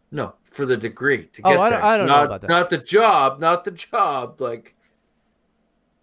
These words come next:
Speaker 1: and she's, she <laughs> is another fucking
Speaker 2: She could take. I, I'm
Speaker 1: retarded
Speaker 2: just telling. I'm just telling you, she could take one more, man. Like, on a fucking good day in the right light, if I have enough,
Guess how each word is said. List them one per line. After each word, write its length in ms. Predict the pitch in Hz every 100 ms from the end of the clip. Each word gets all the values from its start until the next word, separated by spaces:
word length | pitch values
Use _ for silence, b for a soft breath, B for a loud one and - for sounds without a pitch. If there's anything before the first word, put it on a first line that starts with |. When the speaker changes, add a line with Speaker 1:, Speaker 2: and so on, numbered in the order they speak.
| -
Speaker 1:
and 260 | 226 214 196
she's, 280 | 269 214 185 -
she 220 | - 262
<laughs> 140 | 294 262
is 200 | 208 190
another 420 | 165 156 240 285
fucking 540 | - 170 - 135 113
Speaker 2:
She 180 | - 403
could 140 | 247 247
take. 220 | 277 247
I, 300 | 269 262 294
I'm 60 | 359
Speaker 1:
retarded 20 |
Speaker 2:
just 180 | 403 -
telling. 220 | 302 247
I'm 120 | 254
just 140 | 302 -
telling 180 | 247
you, 100 | 196
she 100 | 180
could 140 | 262 220
take 180 | 233 208
one 160 | 185
more, 220 | 165 156
man. 240 | 123 123 127
Like, 200 | 135 -
on 220 | 208 269
a 80 | 254
fucking 380 | - 226 214 165
good 180 | 208
day 220 | 185 196 190
in 80 |
the 80 | 160
right 260 | 156 180 185
light, 300 | 170 170 156
if 120 | -
I 120 | 165
have 160 | 175 165
enough, 320 | 160 151